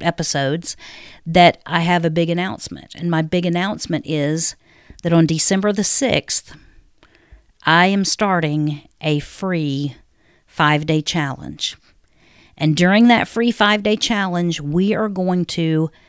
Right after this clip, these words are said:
together craft your perfect podcast offer. We are going to figure out what you can offer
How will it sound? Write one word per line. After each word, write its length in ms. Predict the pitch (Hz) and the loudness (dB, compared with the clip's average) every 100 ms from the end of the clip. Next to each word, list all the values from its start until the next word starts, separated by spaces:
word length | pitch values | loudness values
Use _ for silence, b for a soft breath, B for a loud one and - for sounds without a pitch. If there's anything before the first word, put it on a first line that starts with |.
| b - | b -4
together 840 | 208 175 202 214 147 135 123 135 - _ b b b b _ | -2 2 2 4 2 2 0 -2 -12 _ b b b b _
craft 540 | - 185 180 175 - | -2 2 4 2 -2
your 100 | 165 | -6
perfect 600 | 156 - 185 165 180 - | -6 -8 -8 -4 -4 -4
podcast 640 | - 165 160 156 139 - 113 | -4 -4 -2 -6 -6 -4 -4
offer. 360 | 127 - - - b b b b _ _ B B B B B | -4 -6 -14 -14 b b b b _ _ B B B B B
We 260 | 151 190 247 | 0 4 6
are 80 | 240 | 6
going 300 | 233 233 226 | 4 4 2
to 120 | 220 | -2
figure 560 | - - 214 190 214 - | -4 2 2 2 -2 0
out 560 | 196 202 165 160 - 151 | -2 2 2 2 -4 -8
what 400 | 160 202 214 180 | 2 4 4 2
you 180 | 208 | -4
can 280 | - 202 202 - | -2 -2 -2 -2
offer 640 | 175 180 - 165 160 160 | 0 0 -2 -6 -4 -6